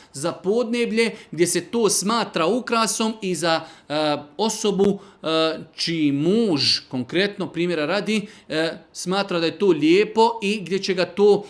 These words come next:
dodatno fascinirati. Tako da s aspekta postupka je li dozvoljeno,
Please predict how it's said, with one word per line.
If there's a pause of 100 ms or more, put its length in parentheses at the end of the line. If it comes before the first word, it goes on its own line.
(140)
dodatno
fascinirati. (360)
Tako
da
s
aspekta
postupka
je
li
dozvoljeno,